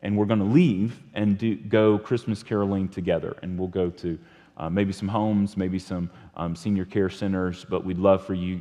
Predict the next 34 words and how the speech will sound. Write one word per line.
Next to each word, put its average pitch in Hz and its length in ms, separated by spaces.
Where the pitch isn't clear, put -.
to 95 100
join 95 460
us 90 280
as, 82 520
as 85 160
a 82 40
single, 120 640
as 87 140
a 85 40
whole 85 160
family, 113 680
um, 80 240
whoever 110 480
in 98 180
your 92 80
family 92 400
could - 220
come, 92 420
uh, 78 140
come 104 420
and 87 180
join 95 300
us, 90 180
and 87 100
we'll 90 120
handle 95 300
the 90 100
details 90 420
of 80 100
kind 95 140
of 87 80
where 92 180
we 90 120
go 85 320